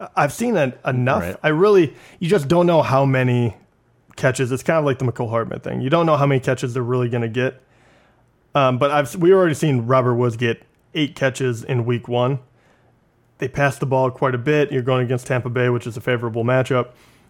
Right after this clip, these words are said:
Speaker 1: So I'm gonna go Woods, even though we could get burned because obviously he has a,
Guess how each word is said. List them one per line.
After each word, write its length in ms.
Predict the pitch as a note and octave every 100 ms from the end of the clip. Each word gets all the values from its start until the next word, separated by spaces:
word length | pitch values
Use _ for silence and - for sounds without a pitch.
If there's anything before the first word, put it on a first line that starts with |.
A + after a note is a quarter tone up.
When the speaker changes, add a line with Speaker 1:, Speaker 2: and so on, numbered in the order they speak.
| - _
Speaker 1:
So 140 | -
I'm 140 | C3+ C3+
gonna 160 | C#3+
go 140 | B2+ B2+
Woods, 340 | A#2 B2 G#2+ -
even 320 | C#3 C3 B2
though 300 | B2 A#2+ A#2 -
we 160 | C#3+
could 220 | B2+ G3
get 160 | E3 B2+
burned 360 | B2+ A#2 A#2 - D3
because 500 | B2+ C#3+ B2 A2 - _ _ _ _ _ _ _ _ _
obviously 600 | B2+ A#2+ - B2+ B2 A#2 - _ _ _ _ _ _ _
he 180 | - B2+
has 200 | A#2+ B2
a, 260 | A#2+ A#2+